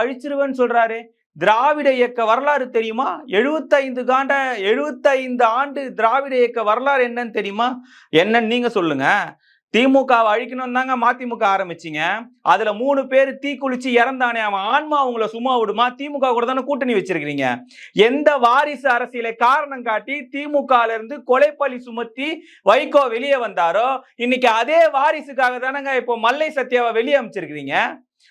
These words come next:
இப்போ மதிமுகலையும் வாரிசு அரசியல் தானே தொடர்கிறது. திமுக என்ன, எதை சொன்னாங்களோ, எந்த கொள்கையை பின்பற்றினாங்களோ, அதே கொள்கையை தானே மதிமுக தலைவர் வைகோவும் பின்பற்றுகிறாரு. மதிமுகவுக்கும் திமுகவுக்கும் என்ன வித்தியாசம்? என்ன திராவிட வரலாறு?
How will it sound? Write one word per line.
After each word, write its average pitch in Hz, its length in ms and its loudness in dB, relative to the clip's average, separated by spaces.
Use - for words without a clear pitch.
இப்போ 175 280 2
மதிமுகலையும் 285 800 0
வாரிசு 285 380 0
அரசியல் 269 300 -6
தானே 277 160 -4
தொடர்கிறது. 247 840 -2
திமுக 285 580 2
என்ன, 254 200 -4
எதை 247 240 2
சொன்னாங்களோ, 240 680 0
எந்த 262 240 2
கொள்கையை 262 380 0
பின்பற்றினாங்களோ, 233 760 -2
அதே 302 240 -2
கொள்கையை 262 420 0
தானே 254 220 0
மதிமுக 269 480 0
தலைவர் 240 420 -2
வைகோவும் 294 460 2
பின்பற்றுகிறாரு. 226 880 -2
மதிமுகவுக்கும் 277 760 0
திமுகவுக்கும் 254 540 0
என்ன 262 200 -4
வித்தியாசம்? 240 800 -2
என்ன 320 360 2
திராவிட 262 480 0
வரலாறு? 240 380 -2